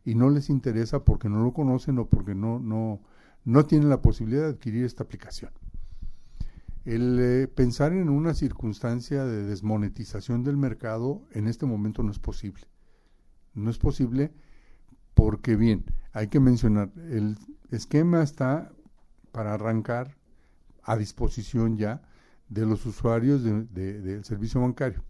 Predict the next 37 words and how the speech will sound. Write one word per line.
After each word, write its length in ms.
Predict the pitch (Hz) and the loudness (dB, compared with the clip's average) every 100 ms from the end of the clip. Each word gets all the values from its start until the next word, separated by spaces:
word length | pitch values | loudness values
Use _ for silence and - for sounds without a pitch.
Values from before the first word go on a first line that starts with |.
| - _ | -16 _
Y 160 | 180 156 | 2 4
habría 360 | 160 196 202 | 6 4 2
que 160 | 208 196 | 2 4
ver, 220 | 170 135 - - - _ _ _ _ | 4 0 -4 -16 -20 _ _ _ _
¿sí? 340 | - - 110 - _ _ | -12 -4 -4 -4 _ _
En 160 | 120 | -4
qué 160 | 101 123 | -2 -4
ciudades 540 | - 127 120 120 123 | -2 0 0 0 -2
está 300 | 113 - - - - _ _ _ _ - | -6 -10 -14 -18 -20 _ _ _ _ -6
poniendo 360 | - 113 117 120 | 2 6 6 6
a 40 | |
disposición 720 | 120 120 - 127 139 151 143 143 - _ | 4 2 2 2 2 6 6 4 -8 _
y 60 | 127 | -8
cómo 280 | - 110 110 | -2 0 2
lo 80 | |
van 180 | 98 101 | 0 -2
a 40 | 104 | -4
utilizar. 420 | - 135 170 - - _ _ _ _ _ _ | -4 -2 -2 -4 -12 _ _ _ _ _ _
Para 380 | - 131 135 139 | 2 4 4 4
que 100 | 143 | 4
entendamos 640 | 139 139 143 143 170 208 - | 4 6 4 4 4 0 0
que 120 | 151 | 2
no 220 | 139 151 | 4 4
hay, 180 | 156 170 | 2 0
no 240 | 135 131 | 2 4
es 140 | 143 147 | 2 0
una 260 | 156 156 | 0 0
política 440 | 143 123 120 143 135 | 0 -2 -2 -4 -4
de 100 | 123 | -2
desmonetización, 920 | 110 104 107 104 113 - 107 139 175 | -2 -2 -2 -2 -6 -6 -2 -2 -2
hay 140 | - 127 | -4 -2
que 80 | 156 | 0
voltear 360 | 147 135 135 | 0 0 -2
a 60 | 139 | 0
ver 160 | 135 | 0
un 80 | 139 | 2
poquito 580 | 131 135 - - 143 143 | 2 2 -2 -2 0 -2